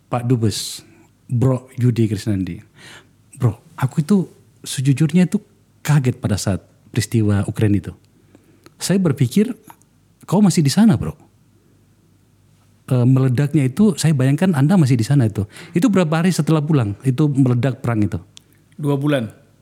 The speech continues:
Speaker 1: Oh, sudah lama
Speaker 2: Dua
Speaker 1: ya?
Speaker 2: bulan, ya.
Speaker 1: Soalnya kan Pak
Speaker 2: Saya
Speaker 1: Yudi itu
Speaker 2: kembali November,
Speaker 1: Aha.
Speaker 2: eh,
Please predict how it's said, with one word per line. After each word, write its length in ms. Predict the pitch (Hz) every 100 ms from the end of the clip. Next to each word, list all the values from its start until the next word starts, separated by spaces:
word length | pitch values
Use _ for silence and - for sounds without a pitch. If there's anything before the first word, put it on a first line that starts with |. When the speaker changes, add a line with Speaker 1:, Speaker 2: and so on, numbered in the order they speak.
| _ - -
Speaker 1:
Oh, 240 | 120 92 139
sudah 160 | 156 110
lama 240 | 92 143
Speaker 2:
Dua 80 | 127
Speaker 1:
ya? 80 | 92 127
Speaker 2:
bulan, 140 | 117 101 _ -
ya. 220 | 131 123 113 _ _ _
Speaker 1:
Soalnya 320 | - 131 135
kan 240 | 156 214 214
Pak 160 | 156
Speaker 2:
Saya 80 | 139
Speaker 1:
Yudi 240 | 151 151 165
itu 480 | 123 220 214 214
Speaker 2:
kembali 80 | 131
November, 720 | 131 117 127 117 113 127 170 196
Speaker 1:
Aha. 220 | 113 117 160 - - -
Speaker 2:
eh, 580 | 123 123 120 113 113